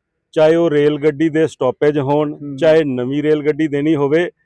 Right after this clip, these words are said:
Speaker 1: ਤਾਂ ਅਸ਼ਵਨੀ ਵੈਸ਼ਨਵ ਜੀ ਨੇ ਹਮੇਸ਼ਾ ਜਲੰਧਰ ਨੂੰ ਲੈ ਕੇ ਆਪਣਾ ਪੋਜ਼ਿਟਿਵ ਜਿਹੜੀ ਉਹਨਾਂ ਦੀ ਭਾਵਨਾ, ਉਹਨਾਂ ਦਾ ਜਿਹੜਾ,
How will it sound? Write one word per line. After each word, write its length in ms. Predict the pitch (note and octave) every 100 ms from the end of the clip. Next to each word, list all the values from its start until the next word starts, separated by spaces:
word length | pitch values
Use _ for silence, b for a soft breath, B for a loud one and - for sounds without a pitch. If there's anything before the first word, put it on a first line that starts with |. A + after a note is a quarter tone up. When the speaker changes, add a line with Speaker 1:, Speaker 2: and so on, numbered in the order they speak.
| _ _ -
Speaker 1:
ਤਾਂ 200 | - E3
ਅਸ਼ਵਨੀ 400 | - F#3 F#3 G3
ਵੈਸ਼ਨਵ 560 | D3 C#3 - D#3+ E3 D3
ਜੀ 160 | D#3
ਨੇ 140 | E3 D3+
ਹਮੇਸ਼ਾ 600 | A2+ B2+ C3+ - E3+ E3
ਜਲੰਧਰ 480 | C3 C3+ D3 D3+ D3
ਨੂੰ 200 | D3+ C3+
ਲੈ 180 | A#2 A2+
ਕੇ 280 | D#3+ F3 - _ _ _ -
ਆਪਣਾ 460 | D#3 - E3+ F3+ F3+
ਪੋਜ਼ਿਟਿਵ 800 | - D3+ C3+ B2 C#3 - A3 G#3 D#3
ਜਿਹੜੀ 280 | E3+ F3+
ਉਹਨਾਂ 220 | F3 D#3+ E3
ਦੀ 120 | E3
ਭਾਵਨਾ, 840 | _ E3 C3 G#2+ A#2+ D#3 F3+ E3+ -
ਉਹਨਾਂ 280 | D3 D#3 D3+
ਦਾ 160 | D3+
ਜਿਹੜਾ, 520 | B2+ C3 D3 C3 C3+